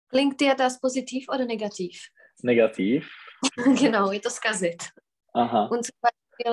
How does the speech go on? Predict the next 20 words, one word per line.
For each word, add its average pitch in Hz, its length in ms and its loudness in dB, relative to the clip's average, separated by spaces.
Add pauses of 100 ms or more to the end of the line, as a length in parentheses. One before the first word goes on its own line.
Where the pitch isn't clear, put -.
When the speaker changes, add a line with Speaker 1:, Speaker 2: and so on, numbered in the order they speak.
(140)
Speaker 1:
äh, 220 420 2 (480)
verdorbene 220 1080 0
Apfel 196 420 -6 (160)
oder 196 160 -6
verdorbenes 202 880 0
Speaker 2:
Mhm. 135 160 -2
Speaker 1:
Obst, 196 280 -4 (600)
jakoby 196 260 0
zkažený, 190 880 0
äh, 185 60 -2
Speaker 2:
Okay. 170 460 -2 (720)
Speaker 1:
auch 190 200 2
essen. 170 600 -4
Mhm. 233 340 2
Speaker 2:
Mhm. 139 280 0 (220)
Speaker 1:
Ja, 254 180 4
was 233 160 0
meinst 247 320 2
du 208 60 -2
davon? 175 440 -4